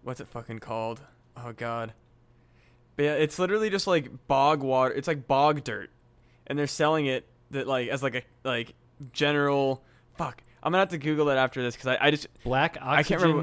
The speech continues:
Speaker 2: Oxygen Organics dirt?
Speaker 1: That might be it.
Speaker 2: S-, have you been seeing talk about a special magic dirt all over your social media newsfeed? Are you wondering what in the world they are drinking? Let's talk about what Black Oxygen Organic Dirt, also known as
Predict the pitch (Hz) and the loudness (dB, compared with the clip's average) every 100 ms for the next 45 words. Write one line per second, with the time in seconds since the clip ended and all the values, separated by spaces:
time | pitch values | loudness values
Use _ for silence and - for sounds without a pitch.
0 | 156 147 - - - 135 135 - 156 135 | -2 -8 -10 -14 -20 -20 -20 -10 -6 -4
1 | 123 131 135 - - 107 120 165 - _ | -4 -4 -4 -8 -10 -6 -6 -8 -14 _
2 | _ _ _ _ _ _ _ _ _ 143 | _ _ _ _ _ _ _ _ _ 0
3 | 156 170 160 160 175 151 - - - - | 4 4 4 6 6 6 0 -14 -14 -14
4 | - - 143 160 190 214 240 214 208 202 | -14 -6 -2 0 0 2 2 2 -2 -2
5 | 190 - 156 143 143 127 113 - - 156 | -2 0 -2 0 -2 -2 -4 -6 -4 -2
6 | - 165 143 143 135 113 - 131 120 113 | -2 -4 -2 -4 -6 -10 -4 -2 -2 -4
7 | 123 127 123 117 - 120 117 107 113 135 | -4 -2 -4 -6 -6 -10 -8 -8 -6 -6
8 | 139 143 - 156 165 - - - - 208 | -6 -10 -12 -12 -12 -16 -20 -8 -2 2
9 | 302 254 247 247 226 180 226 165 123 113 | 4 4 4 2 2 2 2 -2 -4 0
10 | 156 208 180 160 113 - 131 160 196 202 | 2 2 2 -2 -2 -8 -8 -6 -6 -8
11 | - - - 208 - 180 147 127 123 120 | -14 -14 -2 -2 2 2 2 0 -2 -2
12 | - 151 123 110 - 160 170 170 139 139 | -4 -6 -6 -6 -6 -2 -2 -4 -6 -8
13 | - - 127 98 110 113 113 - 110 - | -8 -10 -10 -10 -10 -10 -10 -8 -8 -8
14 | 117 123 135 120 110 107 98 - | -8 -8 -8 -8 -8 -8 -10 -12